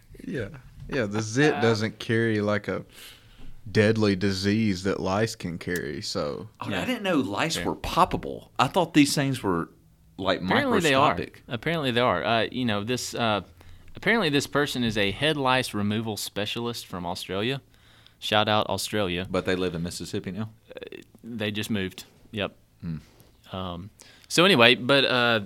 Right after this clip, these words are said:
Speaker 2: uh, this is now being considered as animal abuse. So I would pose the question, do you consider popping lice as animal abuse?
Speaker 3: <laughs>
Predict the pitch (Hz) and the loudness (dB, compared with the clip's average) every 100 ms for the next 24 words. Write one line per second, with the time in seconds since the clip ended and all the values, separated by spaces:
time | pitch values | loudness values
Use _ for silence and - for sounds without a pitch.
0 | - 107 104 95 90 - 143 107 123 127 | -4 -4 -2 -4 -10 -14 -14 -4 0 0
1 | 143 123 135 131 131 120 113 120 117 107 | 2 4 4 6 2 2 -2 0 0 0
2 | 98 95 107 104 90 85 78 85 - - | 0 -2 -2 -2 -6 -6 -8 -6 -4 2
3 | 165 165 117 120 110 117 117 - 120 117 | 8 10 10 8 6 4 0 0 0 0
4 | 110 101 110 107 - 92 95 110 123 131 | -2 -2 0 0 -2 -4 -2 -2 0 -2
5 | 110 107 104 104 101 104 98 101 98 87 | 0 0 0 2 0 -2 -2 -4 -4 -6
6 | 95 107 90 78 85 - - | -6 -6 -6 -8 -12 -12 -14